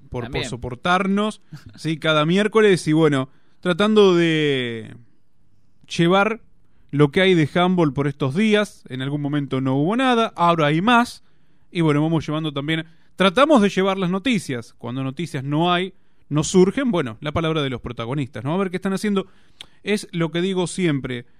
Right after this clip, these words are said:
Speaker 1: eh, este dos mil veinte hay que mirar el lado positivo, vos podés mirar el vaso medio lleno o el vaso medio vacío. Vamos a mirar el medio lleno, por lo menos nos da la posibilidad de conocer más en profundidad a nuestros players, ¿sí? A nuestros jugadores, a nuestras jugadoras, que el año pasado realmente no pudimos.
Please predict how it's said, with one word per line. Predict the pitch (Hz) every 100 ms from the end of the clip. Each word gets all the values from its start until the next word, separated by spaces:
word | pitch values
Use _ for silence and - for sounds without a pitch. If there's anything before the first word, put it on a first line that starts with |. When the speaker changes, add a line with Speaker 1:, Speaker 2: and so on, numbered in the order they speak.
| - -
Speaker 1:
eh, | 139 -
este | 190 190 196
dos | 180
mil | 160 196 190
veinte | 208 214 214 214
hay | 170
que | 170
mirar | 175
el | 170
lado | 170 151
positivo, | 147 160 170 147
vos | 139
podés | 151 147
mirar | 151
el | 147
vaso | 151 160
medio | 156 175
lleno | 170 208 247
o |
el | 170
vaso | 143 143
medio | 135 131
vacío. | 151 156 151 113 - - - -
Vamos | 147 147 143
a |
mirar | 151 160
el | 160
medio | 165 170
lleno, | 247 196
por | 139
lo | 139
menos | 170 170
nos | 151
da | 160
la | 147
posibilidad | 143 156 151 160 190 190 - - -
de | 139
conocer | 143 151 165 175
más | 180 165
en | 180
profundidad | 165 160 160 160 170 185 202 - - -
a | -
nuestros | 156 156 135
players, | 208 214 151 123 131 - -
¿sí? | - 170 220
A |
nuestros | 156 131 131
jugadores, | 139 160 190 151
a |
nuestras | 139 135
jugadoras, | 143 147 226 233 - - - - - - - -
que | 151 151
el | 165
año | 180
pasado | 156 151 185 190 160
realmente | 160 160 170 147
no | 147
pudimos. | 139 151 113 101 -